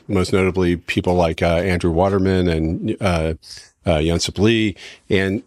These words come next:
and, uh, John Hauser. And so, uh, so they started in doing this just primarily as a way to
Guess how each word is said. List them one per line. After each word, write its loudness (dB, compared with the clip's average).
and, 0
uh, 0
John -2
Hauser. 0
And 0
so, 0
uh, 2
so 0
they 2
started 0
in 0
doing 4
this 0
just -2
primarily 2
as 0
a 0
way 2
to 0